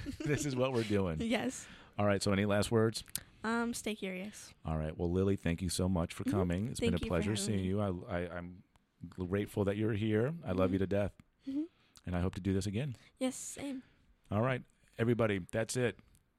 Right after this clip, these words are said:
Speaker 1: Uh, that's the wrap of episode six point two. Uh, I appreciate you listening. Any parents, teachers, uh, lifelong learner, autodidacts out there that like this episode, please,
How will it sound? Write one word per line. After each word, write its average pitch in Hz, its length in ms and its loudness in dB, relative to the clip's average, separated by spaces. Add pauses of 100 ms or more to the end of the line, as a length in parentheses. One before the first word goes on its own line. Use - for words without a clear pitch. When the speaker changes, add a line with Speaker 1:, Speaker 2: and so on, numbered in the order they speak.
(100)
Speaker 1:
Uh, 98 680 0
that's 98 240 -4
the - 100 -16 (280)
wrap 101 400 -2
of 92 160 -4 (100)
episode 104 440 -2
six - 160 -4
point 104 260 -2
two. 117 420 2 (460)
Uh, 95 220 -2
I - 60 -8
appreciate - 460 -6
you 113 80 -4
listening. 92 560 -4
Any 120 140 -4
parents, 104 540 -4
teachers, 92 720 -6
uh, 90 240 -2
lifelong 95 460 -4
learner, 92 420 0
autodidacts 90 640 -6
out 95 200 -4
there 95 220 0
that 82 140 -2 (340)
like 92 260 -2
this 120 180 -4
episode, 123 400 -4
please, 127 560 -2